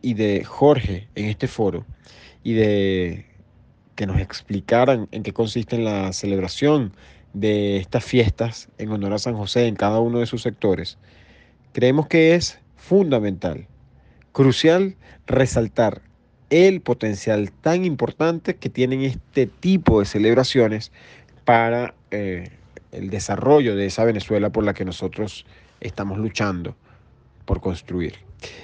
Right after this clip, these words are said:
eh, para la, las necesarias transformaciones. En primer lugar, un potencial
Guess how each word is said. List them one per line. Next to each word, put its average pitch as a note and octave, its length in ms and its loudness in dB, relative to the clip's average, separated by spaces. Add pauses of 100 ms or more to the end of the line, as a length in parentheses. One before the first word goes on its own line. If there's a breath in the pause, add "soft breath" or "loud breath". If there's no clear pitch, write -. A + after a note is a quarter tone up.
(140 loud breath)
eh, F#2 320 0
para G2 160 2
la, G2 200 0 (160)
las F#2+ 460 -6
necesarias G#2+ 760 0
transformaciones. F#2 960 -8 (640 soft breath)
En A#2 100 -2
primer C#3 240 6
lugar, F3+ 300 6
un F3 100 2
potencial C#3+ 760 2